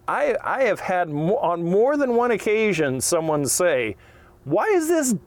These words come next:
damn stuff so expensive? It's just plants." <laughs> Yeah, I know.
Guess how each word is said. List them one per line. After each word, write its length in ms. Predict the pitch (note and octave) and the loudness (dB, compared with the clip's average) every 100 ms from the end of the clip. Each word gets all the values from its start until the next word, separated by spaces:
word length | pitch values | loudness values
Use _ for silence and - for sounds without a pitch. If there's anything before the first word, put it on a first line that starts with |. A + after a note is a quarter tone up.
| - | -4
damn 380 | A3 B3+ C4 A#3+ | 0 2 2 0
stuff 400 | - - A3+ A3 | -2 -2 -2 -2
so 280 | - A3 | 0 0
expensive? 960 | G#3 - - G#3 A3 B3 - B2+ F2 - - - | 0 -2 -6 -2 -2 0 0 -2 -4 -12 -20 -6
It's 280 | D#3+ F#3 - | -2 -2 -2
just 480 | - C4+ C#4 - - | -2 0 0 -2 -6
plants." 720 | F3+ A#3+ D4+ F#3+ A2 - - - - - | -2 0 0 -2 -4 -6 -8 -12 -20 -14
<laughs> 100 | C3+ - - - - | -12 -12 -14 -20 -8
Yeah, 240 | G#2+ G#2+ - | -4 -4 -6
I 120 | G#2 | -6
know. 240 | B2+ C#3 | -2 -2